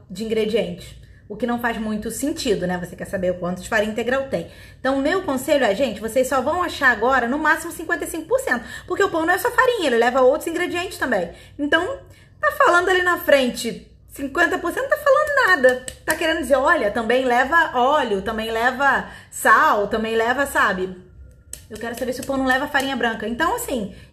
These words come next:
minha, meu conselho, ignorem a parte frontal do cinquenta, trinta, virem e leiam os ingredientes. Porque isso que a Anvisa fez não ajudou vocês, entendeu? Então, assim, virem e leiam os ingredientes. Vai lá e procure.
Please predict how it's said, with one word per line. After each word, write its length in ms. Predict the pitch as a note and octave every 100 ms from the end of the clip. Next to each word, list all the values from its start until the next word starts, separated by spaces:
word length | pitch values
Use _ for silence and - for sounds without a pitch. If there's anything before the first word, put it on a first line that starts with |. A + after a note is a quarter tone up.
| - -
minha, 320 | B3+ C4 F4+ E4
meu 280 | D4 F#4
conselho, 520 | F4+ D#4 D#4+ B3+ - -
ignorem 720 | C4+ E4+ G4 F4 D#4+ D#4+ F4+ A4 - - -
a 80 | C#4
parte 340 | B3+ B3 -
frontal 760 | - D4 D4+ - G#3 B3+ - - - -
do 100 | A#3
cinquenta, 640 | A#3 B3+ B3 B3+ C#4+ C4+ A#3+
trinta, 400 | C4+ D4 D4+ D4+ - _
virem 720 | E3+ G3+ G4 B4 A#4+ B4 - -
e 100 | F4
leiam 300 | D#4 D4+ D4
os 80 |
ingredientes. 840 | D#4 D4 C4 F#4+ A3+ F3+ - - -
Porque 220 | - - D#4
isso 120 | D#4
que 60 |
a 60 | -
Anvisa 200 | C#4+ C#4+
fez 400 | D4 D4+ - - - - -
não 160 | A#3+ A3+
ajudou 260 | A#3 A#3+
vocês, 440 | C4+ - F3+ - - - -
entendeu? 400 | - F#3 F3+ F#3 - - - G#3+
Então, 300 | G#3+ A#3+ C4
assim, 380 | C#4+ A3+ G3 E3+
virem 480 | B3 F4 F#4 -
e 20 | C#4
leiam 280 | C4 D#4
os 80 | D4+
ingredientes. 640 | D4 D#4 B3+ C4 G#3 - F#3
Vai 260 | F3 A#3+
lá 140 | B3+ D4
e 60 |
procure. 420 | D4+ E4 A#3 F3